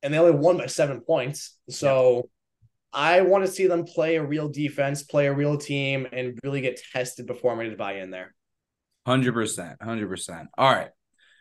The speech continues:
Speaker 2: let's wrap up the show with picks. And Gav, you had a huge weekend, so let's, let's give you your flowers on three and oh.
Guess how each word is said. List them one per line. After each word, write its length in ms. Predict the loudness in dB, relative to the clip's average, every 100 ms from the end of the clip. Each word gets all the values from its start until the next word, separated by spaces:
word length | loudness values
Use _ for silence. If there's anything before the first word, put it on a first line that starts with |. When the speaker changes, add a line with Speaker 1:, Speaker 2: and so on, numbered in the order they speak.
| _ _
Speaker 2:
let's 100 | 2
wrap 160 | 2
up 80 | 0
the 60 | 0
show 180 | 2
with 140 | 2 2
picks. 420 | 2 2 2 -8
And 240 | -10 -6
Gav, 320 | 2 4 4 2
you 120 | 2
had 100 | 2
a 40 |
huge 260 | 0 -6 -6
weekend, 440 | -8 -6 -6 -6
so 140 | -4 -2
let's, 200 | -2 -2
let's 140 | -4
give 140 | -4 -2
you 60 |
your 100 | -4
flowers 360 | -4 -4 -4 -6
on 120 | -10
three 160 | -12 -12
and 80 |
oh. 180 | -12 -14